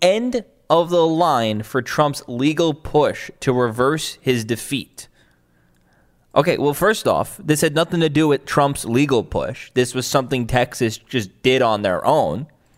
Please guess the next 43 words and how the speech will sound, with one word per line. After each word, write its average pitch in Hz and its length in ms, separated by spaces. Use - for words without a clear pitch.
And 127 240
we're 151 100
not 165 140
reversing 127 560
a 101 40
defeat. - 640
We're, 120 300
<laughs> - 200
we're, 139 220
um, 127 640
solidifying 151 680
a 123 80
win. 135 360
The 123 220
Supreme 208 400
Court 214 180
has 170 200
rejected 139 560
a 107 80
long-shot 160 680
bid 104 300
by 95 220
Texas 190 580
and 135 100
other 196 260
Republican-led 127 840
states 98 380
to 92 160
overturn 127 500
President-elect 135 800
Joe 131 160
Biden's 113 400
victory 107 400
in 113 60
the 107 100
last 101 340
months 101 220
of 101 80
the 107 120
election, 135 460
dashing 107 400
President 110 440
Trump's 107 320